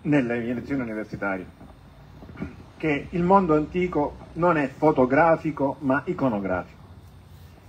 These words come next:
Allora, la fotografia è la fotografia. Devo riprendere Saverio, faccio una foto e Saverio è com'è, lo vedete. Ma nel mondo antico iconografico, se io devo fare capire chi è Saverio,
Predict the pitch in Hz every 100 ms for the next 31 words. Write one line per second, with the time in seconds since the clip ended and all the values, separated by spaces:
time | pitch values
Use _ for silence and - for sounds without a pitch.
0 | - 170 151 170 196 214 202 208 202 170
1 | 139 135 110 110 104 101 127 107 90 -
2 | - - - - - - - - - -
3 | 123 117 110 123 117 120 143 123 113 117
4 | 175 123 117 123 117 156 175 120 120 117
5 | 131 120 120 117 120 110 110 101 95 92
6 | 90 - - - - - _ 147 190 202
7 | 165 180 220 240 175 160 180 143 147 123
8 | 113 104 101 107 120 - - - - -
9 | - - - 185 233 175 196 214 151 190
10 | 190 156 143 143 151 123 107 101 - -
11 | 139 170 - 127 113 101 92 101